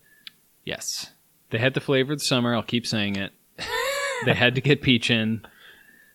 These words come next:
Speaker 1: They had to get peach
Speaker 2: They
Speaker 1: in.
Speaker 2: rushed it.
Speaker 1: Okay. All right. I, w-, when you think of Arizona's iconic flavors, you don't really think of their, to me, I don't think of their peach.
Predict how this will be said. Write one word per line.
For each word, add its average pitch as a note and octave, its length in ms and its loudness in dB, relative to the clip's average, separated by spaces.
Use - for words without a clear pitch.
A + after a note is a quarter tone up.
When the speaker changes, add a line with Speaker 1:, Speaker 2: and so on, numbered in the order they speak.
Speaker 1:
They B2 100 -2
had F#3 140 2
to A3 40 0
get A3+ 140 -4
peach B3+ 200 -2
Speaker 2:
They D#3 100 12
Speaker 1:
in. C#3 60 8
Speaker 2:
rushed A2 280 4
it. - 160 -12
Speaker 1:
Okay. A#2 220 -8
All A3 100 4
right. B3 260 4
I, G3+ 300 8
w-, - 200 -2
when G#3+ 140 10
you A3+ 100 12
think C#4+ 220 8
of F#3 100 10
Arizona's C#3 640 10
iconic C3 540 4
flavors, B2+ 500 -4
you A2+ 80 -4
don't C#3 160 -6
really C3 160 -6
think A2+ 220 -6
of A2+ 80 -8
their, G#2 100 -4
to - 260 -2
me, F3+ 200 8
I D#3 80 12
don't B2+ 180 4
think A2 140 -2
of G#2 80 -10
their F#2+ 100 -2
peach. - 480 -8